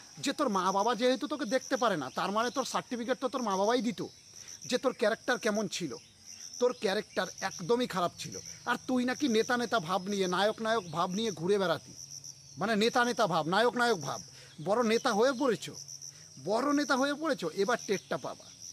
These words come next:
যে নেতা হওয়া কেমন কেলানের ব্যাপার।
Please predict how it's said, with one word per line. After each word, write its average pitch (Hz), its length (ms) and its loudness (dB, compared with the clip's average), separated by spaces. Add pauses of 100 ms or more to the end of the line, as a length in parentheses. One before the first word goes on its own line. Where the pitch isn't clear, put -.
(140)
যে 226 140 -2
নেতা 220 480 2
হওয়া 214 520 4 (360)
কেমন 190 300 0 (140)
কেলানের 208 460 4
ব্যাপার। 123 360 -6